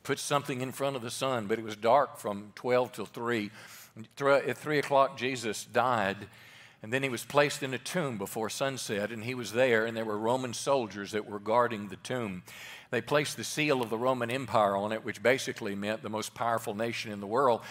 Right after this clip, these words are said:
Nobody can, can destroy or deter what's here. Well, that's what happened, but how many know Sunday morning changed everything? Yeah. Um, early on Sunday morning, Mary Magdalene and another woman named Mary went to look at the tomb.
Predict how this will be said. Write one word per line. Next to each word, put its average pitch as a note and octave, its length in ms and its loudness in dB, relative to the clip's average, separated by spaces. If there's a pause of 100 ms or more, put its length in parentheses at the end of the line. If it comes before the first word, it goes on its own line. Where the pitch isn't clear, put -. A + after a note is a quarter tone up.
(180)
Nobody A2+ 500 6
can, G2+ 320 -6 (160)
can G2+ 400 -2
destroy A#2 600 -2
or G2+ 40 -6
deter G2+ 380 -6
what's G2+ 260 -4
here. F3 260 -4 (400)
Well, A#2 100 -2
that's C#3+ 200 8
what C3+ 140 6
happened, C#3 280 4
but A2 140 6
how B2 80 4
many C3 140 -2
know A#2+ 100 2
Sunday A#2+ 300 -2
morning A2+ 340 -2
changed A2 340 -6
everything? F#2+ 440 -6 (1160)
Yeah. B2 180 2 (440)
Um, C#3 360 8 (100)
early F#3 260 8
on D3+ 140 4
Sunday E3 260 2
morning, C#3+ 340 4
Mary D#3+ 220 6
Magdalene B2+ 720 4
and C#3 100 2
another A3 300 2
woman B2+ 380 2
named B2 200 4
Mary C3+ 360 2
went C3 240 0
to C#3+ 100 0
look C3 180 2
at C3+ 80 -8
the A#2+ 80 -8
tomb. A#2 480 -4